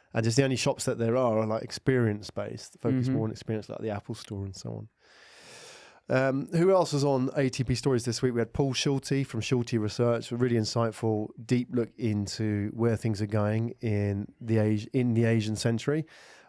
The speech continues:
Speaker 1: Um, if you're into, you know, like, shifts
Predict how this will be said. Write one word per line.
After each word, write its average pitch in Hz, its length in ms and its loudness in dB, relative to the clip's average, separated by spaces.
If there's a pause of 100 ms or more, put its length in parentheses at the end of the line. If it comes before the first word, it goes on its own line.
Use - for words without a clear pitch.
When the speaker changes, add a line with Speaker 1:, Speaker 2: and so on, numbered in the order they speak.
Speaker 1:
Um, 110 240 2
if 113 140 0
you're 120 100 6
into, 107 580 0 (380)
you 120 80 0
know, 101 120 2
like, 101 200 -4
shifts - 720 -2